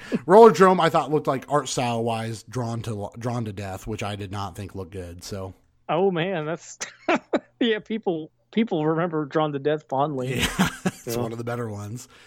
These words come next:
Speaker 1: Uh, Tunic is coming to PlayStation, which, uh, I, I spoke highly of on the, on the Xbox. I never went back and beat it after the whole, "Hey, this isn't actually the end," s-, the twist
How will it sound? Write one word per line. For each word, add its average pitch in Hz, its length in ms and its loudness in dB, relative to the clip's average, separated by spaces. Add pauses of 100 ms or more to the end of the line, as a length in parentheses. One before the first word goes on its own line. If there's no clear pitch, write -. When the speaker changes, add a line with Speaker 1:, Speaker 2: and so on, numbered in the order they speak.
(360)
Speaker 1:
Uh, 143 420 2
Tunic 233 420 4
is 185 100 -2
coming 180 180 4
to 156 60 2
PlayStation, 151 720 0
which, 127 380 -4
uh, 120 260 -2
I, 123 140 -6 (160)
I 120 80 -4
spoke 123 300 -4
highly 143 440 -2
of 123 380 -8
on 107 200 -8
the, 104 120 -10 (100)
on 101 140 -10
the 107 120 -8
Xbox. 120 360 -8
I 117 60 -4
never 190 180 2
went 208 100 0
back 165 200 0
and 120 120 -4
beat 143 220 0
it 123 100 -2
after 113 240 -6
the 110 120 -6
whole, 110 500 -2 (380)
"Hey, 113 180 -4
this 104 180 -6
isn't 113 160 -6
actually 110 300 -8
the 98 220 -10
end," 113 320 -6 (100)
s-, - 260 -10
the 110 140 -8
twist - 560 -8